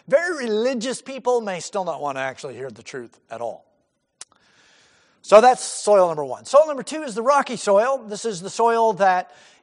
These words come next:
either has, like, blown up onto a little rock, you know, and there's that little just thin thing. Or it may even be that in your field you have some big section over here in one corner where there's a, you know, a slab of rock here in Texas, right? When,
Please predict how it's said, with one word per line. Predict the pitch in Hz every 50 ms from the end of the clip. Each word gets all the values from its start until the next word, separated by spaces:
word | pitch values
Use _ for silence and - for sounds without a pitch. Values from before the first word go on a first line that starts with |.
| _ _ _ _ _ -
either | 220 220 240 214 233 220
has, | 175 170 196 190 165 135
like, | 180 180 170 135 117
blown | 160 220 220 220 208
up | 190 196 220 196 -
onto | 190 180 196 208 175 175 190 190 185 175 170 - _
a | - 151
little | 170 190 190 185 175
rock, | 170 185 196 196 196 190 196 190 190 -
you | 185
know, | 170 175 185
and | 190
there's | 180 165 143
that | 175 170 180
little | 180 185 185 175 147 - _ _
just | - 160 - -
thin | _ _ - 208 208 196 190 180
thing. | - 196 190 185 185 185 180 - _ - - -
Or | - 359
it | 311 262
may | 247 254 262 262
even | 214 240 233 196
be | 202 208 214 214
that | 185 196 185
in | 202 196
your | 196 190 160
field | - - 269 269 247 233 226 233 226 220 196 170 - - - - _
you | - 208 165
have | 175 180 190 165 -
some | - 190 180 175 151 - _ _ _ _ _ _ -
big | 160 165 165 143 - _ _ _ _ _
section | - - - 196 175 - - 180 170
over | 165 151 147
here | 147 165 160 156
in | 147
one | 160 165 160 147
corner | - - - 269 262 240 233 226 220
where | 202 190 180 165
there's | 165 165 156 127
a, | 160 151 135 - - - - _ _ -
you | 214
know, | 185 160 143
a |
slab | 135 - - 180 175 170 151
of | 143 139
rock | 170 165 160 160 -
here | - 202 202 156
in | 131
Texas, | - 160 165 160 - - 131 117 -
right? | 147 135 135 127 120
When, | 131 131 123 117